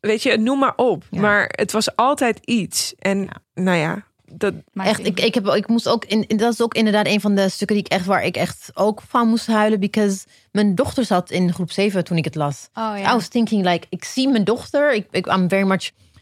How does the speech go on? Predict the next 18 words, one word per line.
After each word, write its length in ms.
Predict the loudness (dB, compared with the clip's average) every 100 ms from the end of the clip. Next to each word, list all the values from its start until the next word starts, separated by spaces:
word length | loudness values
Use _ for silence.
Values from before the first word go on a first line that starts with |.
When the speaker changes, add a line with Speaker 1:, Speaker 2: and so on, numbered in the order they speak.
| -6
Speaker 2:
het, 160 | -6 -2
wat, 240 | -2 0
wat 200 | -2 -2
je 100 | 0
wil 180 | 2 2
is 100 | 0
dat 160 | 0 -2
je 60 |
kinderen 480 | -2 0 2 0 -2 _ -4
altijd 320 | -2 0 -4
gelukkig 360 | -2 -2 -2 -2
zijn 280 | 0 0
en 220 | 0 0 2
nooit 260 | 2 0
verdriet 320 | -4 -4 -2
hebben 220 | 0 0 0
en 120 | 0
niet 200 | -2